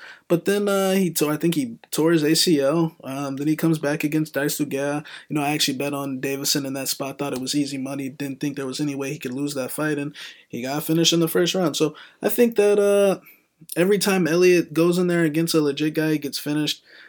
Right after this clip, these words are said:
Uh, the only time he <laughs> can really get wins is if, like,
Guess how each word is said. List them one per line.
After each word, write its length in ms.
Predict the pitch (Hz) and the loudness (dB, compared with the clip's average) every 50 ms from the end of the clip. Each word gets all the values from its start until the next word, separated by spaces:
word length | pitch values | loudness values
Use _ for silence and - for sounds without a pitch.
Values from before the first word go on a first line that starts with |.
| - _ - | -20 _ -8
Uh, 420 | - 139 135 131 127 120 113 113 110 | -6 -4 -4 -4 -6 -6 -8 -10 -10
the 120 | 123 135 | -8 -2
only 260 | 135 160 175 175 170 | 0 2 4 4 4
time 280 | 160 - 170 165 160 160 | 4 4 2 4 4 4
he 180 | 156 147 143 - - | 2 2 0 -4 -6
<laughs> 100 | - - | -6 -2
can 260 | - - 175 151 143 - - - - | 4 4 4 4 4 0 -8 -2 4
really 260 | 170 165 160 156 143 | 6 8 8 6 4
get 320 | 143 156 170 170 165 165 | 4 6 6 6 6 4
wins 300 | 156 165 160 151 151 147 | 4 4 4 4 4 2
is 140 | 151 147 147 | 0 -2 0
if, 200 | 156 151 151 - | -2 -2 -2 -2
like, 300 | 156 143 135 131 120 - | -4 -4 -4 -4 -8 -10